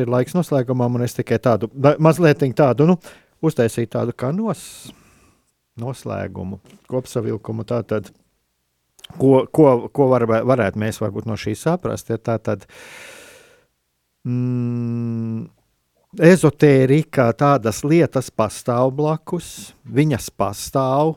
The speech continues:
bet, nu, es tā varbūt arī no savas puses varētu pateikt, ja, mm,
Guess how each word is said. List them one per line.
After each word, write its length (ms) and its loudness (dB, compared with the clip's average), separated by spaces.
bet, 280 -2
nu, 100 4
es 100 -2
tā 160 4
varbūt 460 2
arī 160 2
no 120 -2
savas 300 -2
puses 240 -4
varētu 240 -6
pateikt, 500 -4
ja, 80 -2
mm, 1400 -14